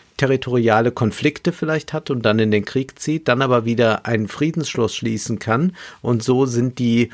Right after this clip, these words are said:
Staaten wieder Partner oder Gegner, aber sie sind jedenfalls nicht absolute Feinde, die man auslöschen muss.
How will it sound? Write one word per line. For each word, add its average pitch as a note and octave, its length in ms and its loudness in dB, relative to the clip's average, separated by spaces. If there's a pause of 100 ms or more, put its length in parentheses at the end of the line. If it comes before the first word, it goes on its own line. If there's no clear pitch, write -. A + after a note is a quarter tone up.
(160)
Staaten A2+ 600 -2
wieder G#2 420 2 (300)
Partner D3 680 0
oder A2+ 480 2
Gegner, D3 760 0
aber A2 240 2
sie A2 120 0
sind A2 240 0
jedenfalls A2+ 540 -2
nicht B2 320 0 (180)
absolute A#2+ 600 0
Feinde, B2 340 2
die A2 140 0
man G2+ 340 2
auslöschen C3 560 -2
muss. E3 300 0